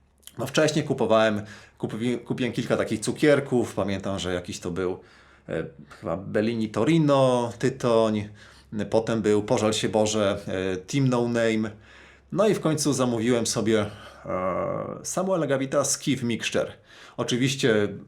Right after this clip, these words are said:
przez tydzień szperałem po forach, jaką tą latakię, e, wybrać. Doktoryzowałem się z tego, w końcu wybrałem tego Skiffa. Przyszedł do mnie, otworzyłem go i po prostu zapach mnie powalił.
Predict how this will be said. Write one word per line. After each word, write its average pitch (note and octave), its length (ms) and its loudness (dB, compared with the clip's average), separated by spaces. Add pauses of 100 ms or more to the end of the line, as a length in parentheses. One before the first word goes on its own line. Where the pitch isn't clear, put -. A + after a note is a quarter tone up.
(420)
przez - 180 -4
tydzień A#2 520 0
szperałem A#2 420 2
po - 100 -6
forach, C3+ 320 4
jaką A2 200 0
tą G#2 140 -2
latakię, G2+ 460 0 (360)
e, G#2 40 -6
wybrać. C3 380 4
Doktoryzowałem C#3 680 2
się D3+ 120 -2
z C3 60 -4
tego, C3+ 300 2
w C3+ 60 -6
końcu A2+ 300 -4
wybrałem A2 500 2
tego G2+ 180 -4
Skiffa. B2+ 460 0 (420)
Przyszedł - 300 -4
do G#2 100 2
mnie, B2+ 200 0 (220)
otworzyłem A2 500 -2
go D#3+ 280 0 (480)
i G#2+ 80 -14
po A#2+ 160 0
prostu B2 920 0 (100)
zapach A#2+ 680 2
mnie G#2+ 340 0 (240)
powalił. G#2+ 540 2